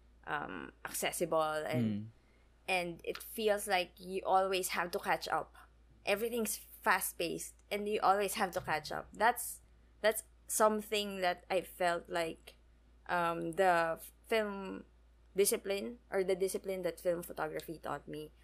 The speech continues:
Speaker 1: is that to take it slow. I think everybody has experienced that as well.
Speaker 2: Mm.
Speaker 1: So,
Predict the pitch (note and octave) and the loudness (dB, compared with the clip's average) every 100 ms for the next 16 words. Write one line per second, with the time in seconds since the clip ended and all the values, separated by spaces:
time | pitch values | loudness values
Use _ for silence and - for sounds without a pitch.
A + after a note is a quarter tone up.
0 | - - D#3+ F3 - F3 F3+ E3 E3 D#3+ | -20 -12 -2 -2 0 0 0 0 -2 -4
1 | _ - _ - - F3+ D3 - - G3+ | _ -20 _ -10 -4 0 0 0 -4 -4
2 | G3 F3+ F#3 F3 E3+ E3+ E3+ D#3+ - - | 0 0 0 0 0 0 -2 -4 -8 -10
3 | - F3+ E3 E3 E3 D#3+ D3+ D#3+ D3+ D#3 | -6 -4 -2 -4 -6 -4 -4 -6 -8 -6
4 | D3 F3+ G#2 G2+ F#2+ F#2+ G2 _ - - | -6 -4 -2 0 -2 -6 -10 _ -16 -6
5 | E3+ D#3+ D#3 | -4 -4 -8